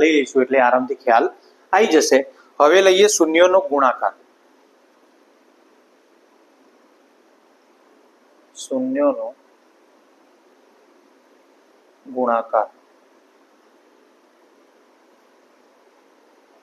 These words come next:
તો અચળ પદ એટલે c by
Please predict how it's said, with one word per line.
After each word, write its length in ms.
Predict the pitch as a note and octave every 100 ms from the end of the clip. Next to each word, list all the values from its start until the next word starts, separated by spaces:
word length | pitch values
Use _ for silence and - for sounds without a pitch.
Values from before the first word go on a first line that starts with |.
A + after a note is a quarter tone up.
| _ _ _ _ -
તો 100 | D#3 D3+ - - - D3+
અચળ 260 | E3 D#3+
પદ 140 | C#3+ D#3 D3+
એટલે 160 | D3+ D3 -
c 20 | D3 D#3+ - _ _ _ _ _ - B2
by 180 | A#2